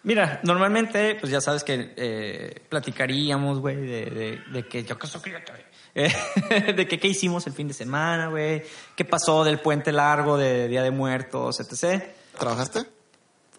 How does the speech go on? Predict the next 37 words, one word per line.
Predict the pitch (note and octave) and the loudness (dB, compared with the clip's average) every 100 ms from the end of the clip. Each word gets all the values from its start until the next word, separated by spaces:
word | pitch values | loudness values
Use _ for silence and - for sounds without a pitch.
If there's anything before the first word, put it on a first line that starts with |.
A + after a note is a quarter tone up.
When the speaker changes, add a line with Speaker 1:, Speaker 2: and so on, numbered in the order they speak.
| _ - | _ -6
Speaker 1:
Claro | - F4+ F4+ - | -2 0 -2 0
que | B4 | 0
no, | B4 B4+ A#4 A4+ | 4 6 8 6
güey. | A4 A4+ A4+ A4 | 6 8 8 8
Bueno, | B3+ F3+ | 6 6
sí, | F3+ | 2
un | |
poquito. | E3+ D3+ A#2+ - | 0 -2 -4 -6
Speaker 2:
Ah, | - B2 - | 0 4 4
ok. | B3 A#3 A3+ A#3+ | 6 4 6 6
Speaker 1:
<laughs> | |
La | G3 | 8
neta, | F#3+ G3 G#3+ | 6 4 4
sí. | F3 C#3+ - - | 2 0 -6 0
Speaker 2:
¿Como | D3 C#3 | 2 4
que | |
lo | C3 | 4
normal, | B2 A#2+ A#2+ C3+ C3 | 4 2 2 2 2
mediodía? | C3 C3+ C3 F3 - _ | 4 4 2 0 -8 _
Speaker 1:
Mm, | F#3 G3 G3 G3 G3 G3 | 0 2 4 4 2 4
no. | G#3 A#3 A3 - - - - - | 4 4 4 0 -10 -20 -14 2
Mira, | A3+ G#3 | 2 4
fue | B3+ | 4
raro | B3+ C#4 C#4+ | 6 4 2
porque | D4+ F#3 | 0 0
el | D#3+ | 0
viernes | D#3+ F#3 G3+ A3+ | 2 2 2 -2
sí | - F#3+ | -2 -6
fue, | - F3+ F3 F3 D#3+ C#3 B2 A#2 A2+ - _ - | -2 0 2 2 2 0 0 -2 -6 -14 _ -16
o | |
sea, | - G#2+ G#2+ - | -10 -8 -8 -6
no | C3 | -6
fui | C#3 F3 | -2 2
a | E3+ | 2
la | |
oficina | F3+ - - D3 D3+ D3+ | 2 -4 -6 -4 -4 -4
físicamente, | - D3 D3 D3+ E3+ F#3+ G#3+ - | -6 -10 -8 -6 -4 -2 -2 -4